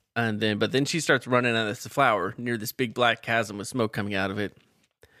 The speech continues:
And, uh, right as she gets there, I'm chasing her. Hades comes up in his cool carriage. I imagine it's cool looking, right?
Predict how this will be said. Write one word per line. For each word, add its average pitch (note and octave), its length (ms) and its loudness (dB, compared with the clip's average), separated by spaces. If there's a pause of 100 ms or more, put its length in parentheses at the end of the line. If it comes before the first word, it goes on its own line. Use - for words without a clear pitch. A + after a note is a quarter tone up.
(240)
And, A2 240 0
uh, G#2 180 2
right B2 180 4
as A#2 60 -4
she - 140 -10
gets G#2+ 220 -6
there, G2+ 180 2
I'm G#2+ 100 0
chasing G#2+ 340 -4
her. G#2 120 -2
Hades B2 340 0
comes A#2 260 -2
up A2+ 220 2
in A2 60 -4
his G#2 160 -6
cool A#2+ 340 -4
carriage. A#2 560 2
I C#3+ 80 2
imagine A#2 400 2
it's - 140 -16
cool - 240 -8
looking, E2 280 -8
right? D3 220 -4